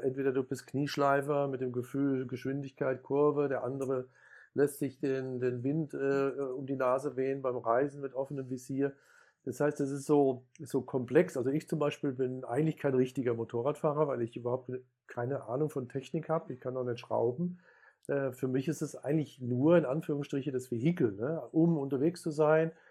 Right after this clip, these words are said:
um auch in der Form unterwegs zu sein. Also ich möchte nicht in einem Auto sitzen, auch nicht in einem Jeep, Vierradantrieb, so, sondern,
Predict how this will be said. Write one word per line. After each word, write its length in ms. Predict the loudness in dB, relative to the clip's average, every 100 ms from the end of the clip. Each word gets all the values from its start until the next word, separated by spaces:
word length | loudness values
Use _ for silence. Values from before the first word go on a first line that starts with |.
| -20 _
um 220 | 2 2
auch 220 | 2 0
in 140 | 0 2
der 200 | 2 4
Form 300 | 2 2 0
unterwegs 500 | -2 -2 -2 -4 -6
zu 80 |
sein. 400 | -4 0 2 0
Also 160 | -2 -4
ich 160 | -4 -6
möchte 260 | -8 -6
nicht 200 | -8 -6
in 80 | -6
einem 240 | -2 -4
Auto 260 | -2 -2 -2
sitzen, 420 | -4 -8 -8 -8
auch 120 | -6
nicht 160 | -6 -6
in 180 | -8 -8
einem 220 | -8 -10
Jeep, 320 | -6 -4 -4
Vierradantrieb, 920 | -4 -4 -2 -4 -4 -8 -6 -6 -6
so, 120 | -4 -4
sondern, 240 | -4 -6